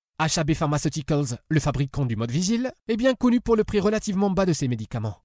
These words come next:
La plupart des fournisseurs de Modvigil proposent des médicaments sous différents formats,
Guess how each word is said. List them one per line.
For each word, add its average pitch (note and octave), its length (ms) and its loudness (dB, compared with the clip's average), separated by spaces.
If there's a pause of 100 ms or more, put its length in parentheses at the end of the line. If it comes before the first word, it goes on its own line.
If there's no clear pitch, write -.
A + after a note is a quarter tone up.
(140)
La D3+ 100 0
plupart D#3+ 360 0
des C3 80 0
fournisseurs A#2+ 460 -2
de G#2+ 80 -4
Modvigil G#3+ 580 -2 (120)
proposent A#3+ 340 2
des A#3 120 0
médicaments G#3+ 440 2
sous G#3+ 160 -2
différents G3 360 0
formats, F#3 400 -2